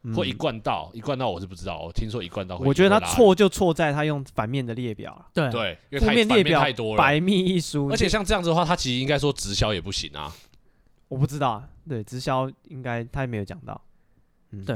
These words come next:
Speaker 1: OK，好，接下来，接下来这个宗教部，部分已经过了。
Speaker 3: 嗯。
Speaker 1: 哦，这个棒球跟宗教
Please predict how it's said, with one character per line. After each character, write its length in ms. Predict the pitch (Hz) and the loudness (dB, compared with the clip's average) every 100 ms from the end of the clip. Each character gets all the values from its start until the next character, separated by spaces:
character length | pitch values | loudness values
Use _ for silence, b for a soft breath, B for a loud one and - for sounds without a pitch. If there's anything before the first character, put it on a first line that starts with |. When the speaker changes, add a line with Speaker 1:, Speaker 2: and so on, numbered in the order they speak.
| 92 | -4
Speaker 1:
OK， 220 | 131 139 | -4 2
好， 160 | 156 175 | 4 6
接 120 | 226 | 4
下 120 | 202 | 2
来， 60 | 170 | 2
接 100 | 175 | 0
下 80 | |
来 80 | 147 | -2
这 80 | 170 | -2
个 200 | 160 143 - - | -2 -4 -10 -8
宗 180 | 170 170 | -4 0
教 180 | 170 147 | 0 0
部， 200 | 151 143 - | -6 -10 -8
部 100 | 147 | -6
分 160 | 147 | -4
已 60 | 107 | -6
经 100 | 117 | -6
过 220 | 127 95 | -6 -6
了。 100 | - - | -8 -6
Speaker 3:
嗯。 160 | 151 113 | -4 -2
Speaker 1:
哦， 160 | 110 120 | -4 -4
这 80 | |
个 80 | 147 | -2
棒 220 | 143 143 | 0 -2
球 180 | 131 110 | -4 -10
跟 260 | 107 117 123 b b b - | -8 -10 -10 b b b -16
宗 220 | - 131 127 | -10 -8 -4
教 260 | 127 95 | -4 -4